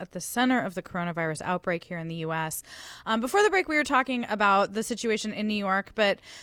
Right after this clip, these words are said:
Doctor Katz, we wanna go back a little bit and talk about, uh, you and, and, and how you came to be the head of this healthcare system. You grew up in New York, um, and, uh, spent time on the West Coast before going back, but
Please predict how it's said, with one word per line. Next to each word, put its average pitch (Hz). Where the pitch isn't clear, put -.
Doctor 285
Katz, 320
we 339
wanna 339
go 359
back 269
a 277
little 262
bit 233
and 233
talk 247
about, 226
uh, 214
you 220
and, 196
and, 214
and 220
how 233
you 247
came 226
to 220
be 220
the 196
head 185
of 170
this 170
healthcare 170
system. 175
You 262
grew 320
up 427
in 277
New 202
York, 160
um, 214
and, 220
uh, 208
spent 220
time 214
on 208
the 208
West 202
Coast 214
before 220
going 220
back, 226
but 247